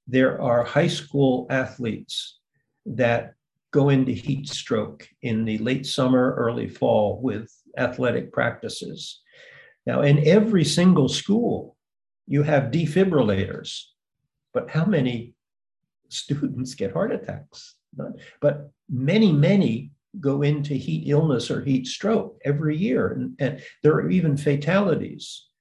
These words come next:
due to heat stroke as a consequence of practice, not competition, but practice.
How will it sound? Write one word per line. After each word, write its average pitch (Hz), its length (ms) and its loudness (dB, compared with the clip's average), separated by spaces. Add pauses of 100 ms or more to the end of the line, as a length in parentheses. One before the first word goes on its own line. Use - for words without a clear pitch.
(260)
due 147 280 2
to 127 580 -2
heat 160 220 -2
stroke 131 560 -2 (720)
as 123 160 -2
a - 40 -6
consequence 131 800 -2
of - 240 -8
practice, - 800 -4
not - 240 -2
competition, 139 640 -4
but - 200 -8
practice. - 760 -12